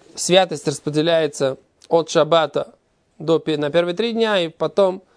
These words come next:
вторые три дня это уже к следующему Шаббату относится. <clears throat> Таня. Э, Реби, Омер, Реби говорит, "Лахара регель шлошим йом".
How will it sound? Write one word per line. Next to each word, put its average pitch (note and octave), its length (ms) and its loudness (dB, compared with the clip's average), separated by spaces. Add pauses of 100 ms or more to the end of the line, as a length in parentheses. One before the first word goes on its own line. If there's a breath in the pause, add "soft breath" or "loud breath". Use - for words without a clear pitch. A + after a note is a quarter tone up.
(540 soft breath)
вторые F#3+ 340 0
три E3 200 -4
дня E3 380 0
это D3+ 280 0
уже D3+ 420 0 (240)
к - 80 -14
следующему D3 400 0
Шаббату C3+ 380 0
относится. C3+ 500 -8 (340)
<clears throat> D#3 540 -6
Таня. F3 340 2 (2000 soft breath)
Э, B2+ 600 0
Реби, F#3 280 2
Омер, E3+ 200 0
Реби E3 160 -2
говорит, E3+ 220 -2
"Лахара D#3 420 0
регель D3 360 0
шлошим E3+ 400 0
йом". E3 300 0